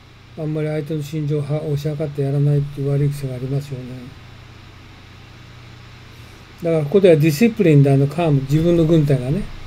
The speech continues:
で、ディシプリン、あの、必要だって言って静かにして、で、敵のディスオーダー、あの、ハバを狙えということですよね。うん。セルフポゼッションという言葉知りませんでしたけど、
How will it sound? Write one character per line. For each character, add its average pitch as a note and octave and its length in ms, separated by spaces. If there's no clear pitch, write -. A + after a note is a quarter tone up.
で、 D#3+ 160
デ D3 140
ィ - 20
シ F3 160
プ - 120
リ D3 140
ン、 C3+ 200
あ C#3 120
の、 C3 80
必 - 240
要 D#3 80
だ D#3 120
っ - 20
て C#3+ 100
言 C#3 80
っ - 40
て C3+ 60
静 D3 280
か C#3+ 80
に A#2+ 200
し - 120
て、 C#3+ 180
で、 G3 220
敵 E3 260
の E3 160
デ D3+ 80
ィ - 20
ス C#3+ 160
オ D#3 180
ー C#3+ 60
ダ C3+ 200
ー、 C#3 40
あ C#3 40
の、 C#3 160
ハ D#3 200
バ D3+ 120
を C#3+ 40
狙 C#3+ 460
え C#3 200
と C#3 100
い B2+ 80
う B2 40
こ C3+ 80
と C#3+ 100
で C3 120
す - 80
よ C3+ 80
ね。 D#3 160
う D3 40
ん。 A#2+ 260
セ G#3+ 160
ル C4 120
フ C4 60
ポ C4 160
ゼ C#4+ 80
ッ C#4 40
シ C4+ 100
ョ A3+ 40
ン E3+ 80
と D#3 80
い C#3+ 40
う - 20
言 D3 100
葉 C#3+ 140
知 C#3+ 140
り D#3 60
ま D#3+ 120
せ E3+ 100
ん D3+ 60
で C#3 60
し - 80
た C#3 80
け B2+ 80
ど、 B2+ 120